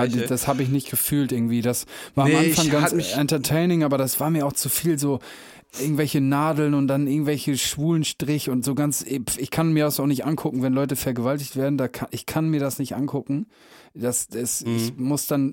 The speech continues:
Speaker 2: überspringen, das macht mir ganz, ich weiß nicht, ich kann das einfach nicht, ähm, wenn sowas passiert, aber das hab ich auch nicht so richtig gefühlt, Alter. Und ey, übrigens, Robert, an der Stelle mal eben einen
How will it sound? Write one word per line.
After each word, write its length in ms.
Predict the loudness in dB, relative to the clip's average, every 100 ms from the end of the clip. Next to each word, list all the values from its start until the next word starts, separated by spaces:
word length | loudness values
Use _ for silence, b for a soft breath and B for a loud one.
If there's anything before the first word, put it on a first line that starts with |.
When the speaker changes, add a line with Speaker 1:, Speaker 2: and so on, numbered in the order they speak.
| -4
Speaker 2:
überspringen, 640 | -8 -4 -4 -2 0 2 2
das 200 | 0 -2
macht 280 | -4 -2 -2
mir 100 | 0
ganz, 340 | 0 0 -4 -10
ich 180 | -10 -4
weiß 220 | -2 -2
nicht, 80 | -4
ich 120 | -4
kann 160 | -2 -2
das 140 | 0
einfach 220 | -4 -2
nicht, 280 | -2 -2 -4 B B B B B B B
ähm, 480 | -4 0 2 2 0
wenn 160 | 0 0
sowas 220 | -2 -2
passiert, 360 | -4 -4 -2 0
aber 120 | 0
das 160 | 0
hab 80 | -2
ich 160 | -2 -2
auch 80 | -2
nicht 160 | -2
so 120 | -2
richtig 340 | -4 -4 -6 -12
gefühlt, 420 | -10 -6 -6 -6
Alter. 300 | -8 -8 -2
Und 120 | -2
ey, 220 | 0 0
übrigens, 460 | 2 2 2 2 0
Robert, 260 | 0 0 2
an 140 | 2
der 100 | 0
Stelle 320 | 0 0 0
mal 220 | 0 -2
eben 320 | -2 0 -2 -2
einen 320 | -2 -2 -4